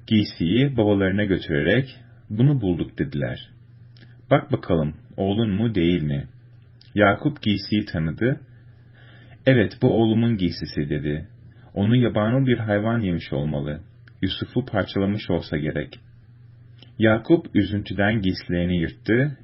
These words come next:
beline çul sardı, oğlu için uzun süre yas tuttu. Bütün oğulları, kızları onu avutmaya çalıştılarsa da o avunmak istemedi. "Oğlumun yanına,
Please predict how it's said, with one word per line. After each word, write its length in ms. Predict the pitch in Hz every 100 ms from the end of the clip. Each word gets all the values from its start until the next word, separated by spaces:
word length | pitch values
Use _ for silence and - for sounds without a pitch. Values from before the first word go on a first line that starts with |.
| -
beline 360 | 92 90 92
çul 220 | - 101 98 -
sardı, 500 | 78 76 113 127 135 -
oğlu 260 | 98 107
için 380 | 120 - 98 98
uzun 380 | 87 92 135 -
süre 220 | 101 104
yas 320 | 92 90 87 -
tuttu. 400 | 80 - 78 76 - - - - - - - - - - -
Bütün 240 | - 175
oğulları, 680 | 127 92 82 78 73 95 143 - - -
kızları 400 | 107 104 104 110
onu 200 | 92 87
avutmaya 460 | 92 - 95 90
çalıştılarsa 840 | 87 87 82 - 95 85 76 - 85
da 260 | 98 127 - -
o 180 | 131
avunmak 480 | 120 95 92 95 -
istemedi. 600 | 90 - 82 76 69 73 - - - - - - - - - - -
"Oğlumun 400 | 98 101 113 110
yanına, 580 | 90 82 80 101 131